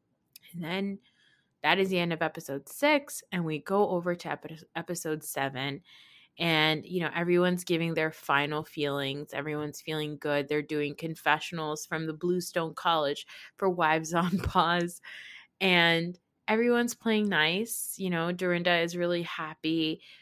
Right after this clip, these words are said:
about the reset that she got from Phaedra's prayer at the winery. But of course, then we get footage of Dorinda ten hours later popping off at Brandi and being nasty. <sighs> Dorinda.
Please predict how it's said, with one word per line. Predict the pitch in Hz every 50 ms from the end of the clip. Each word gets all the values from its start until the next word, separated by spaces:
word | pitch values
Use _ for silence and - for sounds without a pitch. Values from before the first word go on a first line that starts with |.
| - _ -
about | 156 165 165 160 151 160 -
the | 165 160 160
reset | 165 185 202 226 240 233 - - 165 147 147 - -
that | 151 147 -
she | - - 175 170 165 160 160 156 156 156 147 _ -
got | 151 143 143 143 143 117 - _ _ _ _ -
from | 175 151 143 143 143 147 156 139 - _ _ -
Phaedra's | 170 165 160 160 - 165 160 156 -
prayer | - - - 190 170 170 165 165 156
at | 117 113 151 -
the | - 156
winery. | 170 190 214 226 233 214 196 175 170 156 156 156 151 -
But | 165 175
of | 170 170 -
course, | - 202 196 190 190 -
then | - 170 165
we | 165 156 151
get | - 160 156 - -
footage | - 160 151 147 143 - -
of | 160 151 151
Dorinda | - 160 156 147 151 - - - _
ten | - - 160 160
hours | 156 151 147 147 - -
later | 104 104 98 110 120 - -
popping | - - 143 135 - 107 95 90
off | 107 - -
at | -
Brandi | - - 95 87 87 - -
and | 104 - 90
being | 101 - 123
nasty. | 120 117 101 - - - - - - - - _ _ _ _ _ _ _ _ _ _ _ _ _ _ _ _ _ _ _ _ _ _ _ _ _ _ _ _ _ _ _ _ _ -
<sighs> | - - - - - - - - - -
Dorinda. | - 165 156 143 143 151 147 147 151 151 -